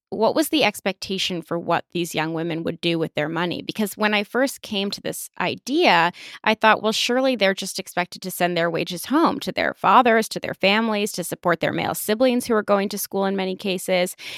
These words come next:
And in France and in parts of America, that was very much the expectation for young women working in, in textile mills or in factories.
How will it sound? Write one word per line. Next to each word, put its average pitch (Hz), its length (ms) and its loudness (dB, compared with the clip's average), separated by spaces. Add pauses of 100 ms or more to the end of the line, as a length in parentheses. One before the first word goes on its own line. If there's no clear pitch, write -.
(160)
And 226 160 4
in 226 220 0
France 233 600 0
and 208 200 0
in 214 160 -2
parts - 320 0
of - 80 -6
America, 160 480 -2
that 196 160 6
was 190 160 -4
very 185 160 2
much 214 240 -2
the 165 80 0
expectation - 640 -6
for - 140 -4
young 180 420 2
women 170 380 0
working 170 340 -4
in, - 340 -6
in 180 160 -2
textile 175 460 -2
mills 170 300 -4
or 170 40 -2
in 170 120 -4
factories. - 640 -4